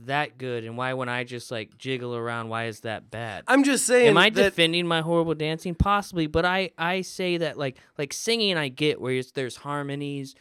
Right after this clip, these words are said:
Speaker 1: and
Speaker 2: Yeah.
Speaker 1: there's shit to it, but dancing, it's like,
Speaker 2: It's
Speaker 1: who
Speaker 2: an, an
Speaker 1: determine-,
Speaker 2: expression.
Speaker 1: but who determines what's good dancing?
Speaker 2: Well, the world, 'cause, uh
Speaker 1: Right. Well, I mean, we all have a collective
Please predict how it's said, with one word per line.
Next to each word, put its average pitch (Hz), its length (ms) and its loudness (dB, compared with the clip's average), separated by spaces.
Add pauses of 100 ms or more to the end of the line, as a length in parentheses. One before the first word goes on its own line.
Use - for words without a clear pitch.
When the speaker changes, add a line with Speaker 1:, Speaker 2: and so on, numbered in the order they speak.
Speaker 1:
and 180 120 -6
Speaker 2:
Yeah. 175 60 0
Speaker 1:
there's 139 120 -2
shit - 300 -6
to 151 140 -4
it, 139 180 -4
but 123 240 -10
dancing, 165 640 -6 (320)
it's 156 160 -8
like, 156 280 -2
Speaker 2:
It's - 120 0
Speaker 1:
who 285 40 6
Speaker 2:
an, 359 60 8
an 349 60 4
Speaker 1:
determine-, 320 260 6
Speaker 2:
expression. 302 800 2 (140)
Speaker 1:
but 214 120 4
who 302 160 8
determines 262 640 -2
what's 160 320 2
good 165 460 0
dancing? 139 500 -8 (160)
Speaker 2:
Well, 233 320 4
the 185 180 2
world, 147 640 0 (160)
'cause, 170 340 0 (120)
uh 254 40 -4
Speaker 1:
Right. 214 300 6
Well, 185 100 0
I 196 40 -2
mean, 196 160 2
we 190 60 2
all 196 160 4
have 196 160 0
a 156 40 -2
collective 139 800 -2